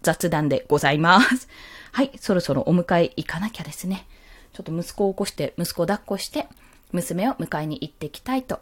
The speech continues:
思います。あ、こんにちは。すいません。キッパオさんですね。こんにちは。よろしくお願いします。と言いながら、もうちょっとそろそろおしまいになってしまうので、はい、締めさせていただきます。アーカイブは残しますね。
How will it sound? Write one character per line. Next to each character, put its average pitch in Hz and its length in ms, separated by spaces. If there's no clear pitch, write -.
思 175 260
い 190 80
ま 269 160
す。 - 160
あ、 320 160
こ 180 120
ん 202 80
に 208 180
ち - 160
は。 269 260
す 285 140
い 269 40
ま 285 120
せ 302 100
ん。 277 60
キ 220 340
ッ 220 60
パ 262 300
オ 262 180
さ 247 240
ん 233 80
で 226 100
す 185 120
ね。 170 100
こ 196 160
ん 185 80
に 208 160
ち - 100
は。 214 420
よ 220 180
ろ 214 80
し - 80
く 220 100
お 214 40
願 233 280
い 262 40
し 262 120
ま 277 140
す。 302 140
と 269 120
言 269 60
い - 20
な 262 100
が 262 100
ら、 233 80
も 240 180
う 214 80
ち - 80
ょ - 20
っ - 40
と 175 100
そ - 120
ろ 175 120
そ 160 140
ろ 151 180
お 170 60
し 160 140
ま 170 160
い 170 40
に 170 100
な 180 120
っ - 40
て 165 120
し - 160
ま 180 120
う 185 60
の 165 160
で、 156 120
は 214 160
い、 202 140
締 - 160
め 156 120
さ 170 140
せ 160 160
て - 120
い 147 100
た 156 160
だ 165 120
き 185 140
ま 220 140
す。 - 180
ア 247 140
ー 254 60
カ 254 120
イ 233 80
ブ 226 60
は 226 200
残 190 240
し - 160
ま 196 140
す - 160
ね。 254 240